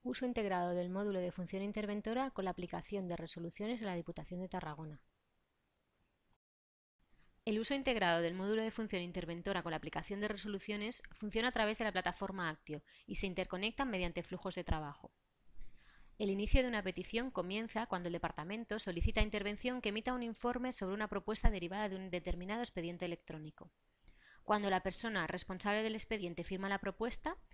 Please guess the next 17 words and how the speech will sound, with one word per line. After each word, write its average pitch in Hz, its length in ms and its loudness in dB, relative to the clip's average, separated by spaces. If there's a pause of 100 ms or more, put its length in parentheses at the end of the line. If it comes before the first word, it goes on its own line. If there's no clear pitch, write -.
(300)
esta 247 340 4 (100)
aparece 196 460 10
en 254 60 6
el 202 80 2
apartado 180 460 0
de 220 100 0
intervención, 175 800 -4 (600)
al 180 240 0
cual 254 300 4 (220)
se - 180 -2
puede 180 160 2
acceder 226 480 4 (120)
a 185 100 2
través 180 260 0
de 185 80 -8
este - 160 -6
enlace. 160 460 -8